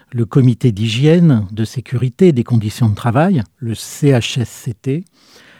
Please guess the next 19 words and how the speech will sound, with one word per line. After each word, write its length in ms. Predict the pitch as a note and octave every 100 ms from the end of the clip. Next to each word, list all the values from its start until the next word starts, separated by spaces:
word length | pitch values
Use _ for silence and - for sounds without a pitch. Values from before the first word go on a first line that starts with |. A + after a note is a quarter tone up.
| _
a 140 | E3
fait 160 | C#3+ E3+
appel 300 | D3 - C3+
à 60 | B2
un 120 | A#2
expert, 640 | A2+ - - B2 D3 E3 D#3+ _ - _ _ -
a 120 | G3
été 240 | F3 D#3+
annulée 340 | C#3+ B2+ A#2+ D#3
par 140 | C3+
le 120 | C3
juge 200 | A2+ B2
judiciaire. 640 | A2+ A2 G2+ - G2 F#2+ _ _ _ _ _ _ _ _ _ _ _ _ _ _ _ _ - - _
Mais 120 | C3+ C#3+
peut-être 420 | G3 F3 D3+ C#3+
un 60 |
bref 220 | A2+ D#3 -
rappel 300 | D3 D3 A#2+
historique 600 | A2+ - B2 C#3 D#3+